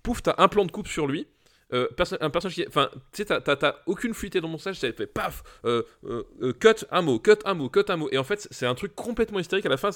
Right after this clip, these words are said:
t'as, t'as la, t'as la tête complètement en bouillie. Et tout le film est fait comme ça, c'est-à-dire que t'as, c'est vraiment, euh, oh bah tiens, lui, euh,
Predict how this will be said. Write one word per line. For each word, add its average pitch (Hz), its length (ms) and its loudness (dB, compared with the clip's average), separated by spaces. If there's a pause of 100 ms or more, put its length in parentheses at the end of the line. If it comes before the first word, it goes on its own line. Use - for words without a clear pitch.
(140)
t'as, 123 120 4
t'as 127 140 4
la, 117 80 4
t'as 117 140 0
la 120 100 0
tête - 320 -2
complètement 185 400 -2
en 143 40 0
bouillie. 143 220 -4 (440)
Et 135 100 0
tout 240 200 -4
le 240 60 -2
film 208 180 -4
est 180 40 -4
fait 175 120 -4
comme 165 120 -4
ça, 208 120 -4
c'est-à-dire 170 260 -6
que - 100 -4
t'as, - 40 -4
c'est - 140 -4
vraiment, 151 420 2 (320)
euh, 117 300 0 (240)
oh - 60 -2
bah 175 100 4
tiens, 196 380 0 (180)
lui, 202 240 -4
euh, 180 60 2